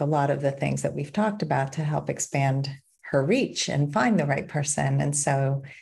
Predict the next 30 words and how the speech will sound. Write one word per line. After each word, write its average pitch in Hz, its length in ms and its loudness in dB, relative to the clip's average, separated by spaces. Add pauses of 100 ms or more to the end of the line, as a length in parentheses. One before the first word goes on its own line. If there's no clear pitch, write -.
(260)
she - 180 2
had 165 140 0
written 160 280 2
me 151 160 4
the 147 140 2
day 139 180 2
before 131 480 0
her 135 120 2
next 127 300 0
session, 123 440 -2
and 123 160 0
she - 160 -4
said, 123 480 0 (800)
"I 135 520 2
am 147 160 4
really 180 240 6
struggling, 156 880 2
but 151 100 2
I 147 40 4
haven't 175 260 4
gone 165 220 2
on 147 160 4
Match 143 420 0
in 135 360 2
a 143 60 2
month, 135 540 2
and 131 580 0
Bumble 156 640 4
is 147 280 -4
terrible." 143 640 4